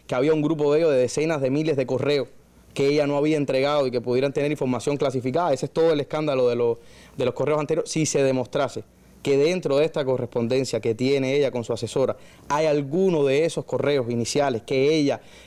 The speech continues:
eh, está bajo juramento y en investigación de que los entregó todos, y no es así. Incluso Huma Abedin también es parte de esa investigación y, y una de la,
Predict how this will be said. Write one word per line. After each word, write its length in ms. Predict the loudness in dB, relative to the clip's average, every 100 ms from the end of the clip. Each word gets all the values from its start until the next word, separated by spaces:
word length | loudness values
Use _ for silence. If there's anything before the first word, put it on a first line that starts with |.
| -4
eh, 500 | 0 2 4 2 2
está 320 | -2 -2 0
bajo 240 | 0 0 0
juramento 480 | 0 0 0 0 0
y 20 |
en 100 | 0
investigación 720 | -2 0 -2 0 0 0 0 -10 -18 -6
de 120 | -2
que 120 | 0
los 100 | 2
entregó 380 | 0 2 2 2
todos, 320 | 2 2 0 -6 -20 -20 -8
y 100 | -2
no 140 | 0 2
es 60 |
así. 300 | 0 -2 -2 -2
Incluso 500 | 0 -2 0 -2 -2 -12 -10 -2
Huma 220 | 0 2
Abedin 320 | 2 2 0
también 320 | 0 0 0
es 80 | -2
parte 380 | -2 -4 -2 -2
de 20 |
esa 100 | 0
investigación 580 | 0 0 0 0 0 0 0
y, 320 | 2 2 2
y 60 |
una 220 | 2 2 0
de 40 |
la, 400 | 0 0 -4